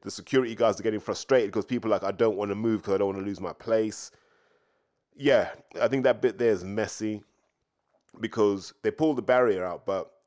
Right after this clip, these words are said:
as you come out from the ring area, some people wanna go left for the medical, some people wanna go right to get out, and this barrier just gets in the way. So if anyone's got a creative solution to moving people around York Hall, be much appreciated, 'cause the current way doesn't work.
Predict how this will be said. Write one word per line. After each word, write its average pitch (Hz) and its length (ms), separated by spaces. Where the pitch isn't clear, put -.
as 123 180
you 123 80
come 113 240
out 113 160
from 98 140
the 92 80
ring 110 240
area, 82 400
some 123 200
people 113 240
wanna 104 160
go 101 120
left 107 280
for 104 100
the 98 60
medical, 107 360
some 107 160
people 107 200
wanna 101 140
go 95 140
right 98 300
to 82 80
get 95 200
out, 98 220
and 87 80
this 90 120
barrier 117 360
just 87 220
gets - 200
in 80 80
the 87 60
way. 95 200
So 101 300
if 113 140
anyone's 127 280
got 113 120
a 95 60
creative 107 380
solution 101 520
to 98 100
moving 98 300
people 95 300
around 90 220
York 87 260
Hall, 85 360
be 92 120
much 92 380
appreciated, 87 720
'cause 85 320
the 90 80
current 104 280
way 90 120
doesn't 80 280
work. 73 320